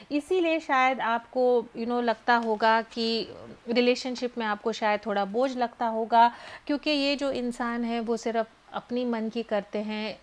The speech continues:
अ, mature हैं, life experiences काफ़ी हैं आप जिनके बारे में सोच रहे हैं,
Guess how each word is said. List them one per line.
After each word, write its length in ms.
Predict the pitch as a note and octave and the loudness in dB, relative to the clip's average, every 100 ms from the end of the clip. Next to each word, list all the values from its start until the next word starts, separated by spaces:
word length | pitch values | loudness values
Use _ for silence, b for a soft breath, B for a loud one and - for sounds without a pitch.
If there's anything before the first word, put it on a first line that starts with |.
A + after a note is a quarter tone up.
| - | -10
अ, 400 | G#3+ G#3+ G3+ G3+ - | -8 -6 -6 -8 -8
mature 480 | A#3+ B3+ E4 F4 F4 | -6 0 4 4 2
हैं, 280 | C#4 C4 C4 | -2 -4 0
life 300 | A3+ B3+ C#4 | 2 2 0
experiences 720 | C4 - B3+ B3+ B3 C4 A#3+ | -4 -6 -4 -4 -4 -6 -6
काफ़ी 360 | A#3 G#3+ G#3+ | -4 -4 -4
हैं 300 | A3+ G#3+ G#3 | -8 -6 -6
आप 220 | G3 G3 - G#3 | -6 -8 -8 -8
जिनके 260 | G3+ G3+ | -6 -4
बारे 280 | G#3 G3 F#3+ | 0 0 0
में 140 | G3 G3+ | -2 -6
सोच 360 | - G3+ - | -4 -6 -4
रहे 100 | G#3 | -6
हैं, 200 | G3+ G#3+ | -4 -6